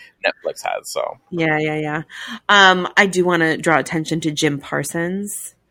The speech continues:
Speaker 1: Mm-hmm.
Speaker 2: in the series. I think that as a villain, he was so delicious in this, and he,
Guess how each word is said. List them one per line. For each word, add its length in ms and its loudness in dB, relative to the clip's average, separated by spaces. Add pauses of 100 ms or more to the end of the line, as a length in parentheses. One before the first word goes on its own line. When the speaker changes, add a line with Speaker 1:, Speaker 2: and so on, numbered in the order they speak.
(300)
Speaker 1:
Mm-hmm. 340 0 (280)
Speaker 2:
in 120 -8
the 80 -6
series. 640 0 (380)
I 100 2
think 340 -4
that 300 4
as 240 0
a 80 -2
villain, 680 -4
he 280 -6
was 240 -4
so 600 -2
delicious 1040 -4 (800)
in 180 0
this, 580 -2 (140)
and 380 -2
he, 380 -4